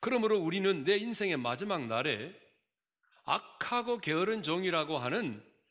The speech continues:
책망을 받지 않으려면 선한 청지기로서 주님이 맡기신 것들을 잘 관리하고 바르게 사용해야 합니다. 그런데 이 세상에는요, 선한 청지기도 있지만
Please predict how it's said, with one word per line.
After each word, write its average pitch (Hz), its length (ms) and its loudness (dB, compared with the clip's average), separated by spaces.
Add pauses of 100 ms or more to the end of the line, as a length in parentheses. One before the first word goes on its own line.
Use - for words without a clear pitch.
(200)
책망을 208 520 -2
받지 220 300 -2
않으려면 113 600 -6 (1000)
선한 220 540 -2
청지기로서 180 880 -4 (460)
주님이 277 420 2
맡기신 226 420 -2
것들을 143 680 -4 (680)
잘 190 420 0
관리하고 190 840 -2 (400)
바르게 196 720 -2
사용해야 131 560 -2
합니다. 113 420 -6 (1300)
그런데 180 280 -6
이 156 120 -4
세상에는요, 127 880 -4 (800)
선한 185 520 -2
청지기도 190 560 -4
있지만 147 520 -8